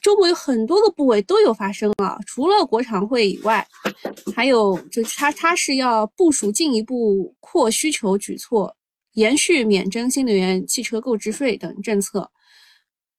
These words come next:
商务部等十三部门推进绿色智能下，呃，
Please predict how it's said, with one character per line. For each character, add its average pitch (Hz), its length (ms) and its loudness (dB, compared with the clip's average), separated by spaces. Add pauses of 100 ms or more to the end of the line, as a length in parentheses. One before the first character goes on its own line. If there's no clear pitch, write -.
(560)
商 381 240 2
务 339 60 4
部 330 180 0
等 214 160 2
十 226 200 0
三 302 180 0
部 311 100 -2
门 202 160 4
推 277 200 -4
进 254 200 -2
绿 240 80 -2
色 226 160 -2
智 214 140 -4
能 190 160 2
下， 196 260 -4 (120)
呃， 185 180 -6